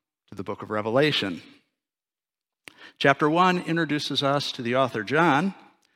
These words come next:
John is in exile on the island of Patmos for bearing witness to Jesus Christ. On the island of Patmos, John has a vision of the glorified Christ and receives a message from him.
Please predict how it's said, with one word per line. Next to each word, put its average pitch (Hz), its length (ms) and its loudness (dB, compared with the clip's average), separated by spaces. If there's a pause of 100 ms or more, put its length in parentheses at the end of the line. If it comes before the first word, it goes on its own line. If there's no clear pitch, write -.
(200)
John 143 340 2
is 135 240 0
in 127 220 -4
exile 135 480 4
on 123 160 0
the 120 160 -6
island 135 380 -2
of 113 120 -8
Patmos 135 640 -6
for 120 300 -6
bearing 120 400 -2
witness 123 400 -4
to 120 100 -10
Jesus 120 420 -4
Christ. 117 540 -2 (1300)
On 110 100 -2
the 113 80 -2
island 127 340 2
of 107 120 -6
Patmos, 156 480 0
John 139 320 0
has 135 200 0
a 123 60 0
vision 160 380 0
of 127 100 -4
the 123 80 -4
glorified 123 640 -2
Christ 135 480 -2
and 113 140 -6
receives 117 640 -4
a 101 60 -10
message 101 440 -6
from 104 220 -8
him. 117 340 0